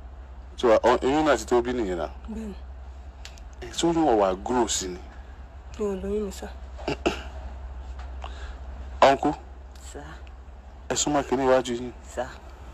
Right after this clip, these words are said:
Speaker 1: Oyún rẹ̀ ò grow sí, ṣé kùn rẹ̀ ò yọ ni?
Speaker 3: Gbogbo àwọn àdúgbò gan ló máa ń kí wa,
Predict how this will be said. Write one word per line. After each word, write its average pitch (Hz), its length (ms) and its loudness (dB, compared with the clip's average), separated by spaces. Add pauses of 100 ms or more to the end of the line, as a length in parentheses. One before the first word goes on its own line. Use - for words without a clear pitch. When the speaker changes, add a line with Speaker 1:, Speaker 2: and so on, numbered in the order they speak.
(580)
Speaker 1:
Oyún 185 300 6
rẹ̀ 143 140 10
ò 117 100 2
grow 156 220 6
sí, 131 100 2
ṣé 214 160 6
kùn 180 200 4
rẹ̀ 131 140 6
ò 123 120 4
yọ 143 140 4
ni? 139 100 -8 (1300)
Speaker 3:
Gbogbo 143 220 -2
àwọn 139 240 2
àdúgbò 127 300 0
gan 110 160 2
ló 113 80 2
máa 110 180 4
ń 110 80 2
kí 110 140 -4
wa, 90 140 -2